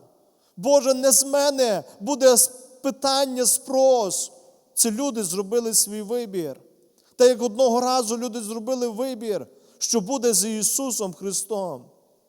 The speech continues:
Всі кричали: "Хай буде розп'ятий. Його кров на нас і на дітях наших". Ісус пішов на розп'яття. Але ті, хто кричали,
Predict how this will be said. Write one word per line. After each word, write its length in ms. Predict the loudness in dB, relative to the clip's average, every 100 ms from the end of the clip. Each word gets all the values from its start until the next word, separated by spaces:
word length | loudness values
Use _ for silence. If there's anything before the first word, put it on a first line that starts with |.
| _ _ _ _
Всі 200 | 0 2
кричали: 540 | 2 -6 -4 -2 0 -2
"Хай 160 | -2
буде 280 | -6 -2 -2
розп'ятий. 880 | 0 0 -2 -4 -8 -8 -10 -12 _ _ _ _ _
Його 300 | 0 2 2
кров 340 | 0 2 2
на 120 | 2 -2
нас 340 | 0 2 0
і 100 | -2
на 120 | -6
дітях 420 | -6 -8 -8 -8
наших". 640 | -8 -6 -6 -8 -10 -12 -14 _ _ _ _ _ _
Ісус 480 | -2 0 -2 -4 -6
пішов 440 | -6 -6 -2 -2
на 120 | -2 -4
розп'яття. 800 | -4 -4 -4 -6 -6 -12 -20 -20 _ _ _ _
Але 200 | 0 0
ті, 180 | 0 -4
хто 200 | -4 -8
кричали, 680 | -8 -8 -6 -6 -6 -8 -10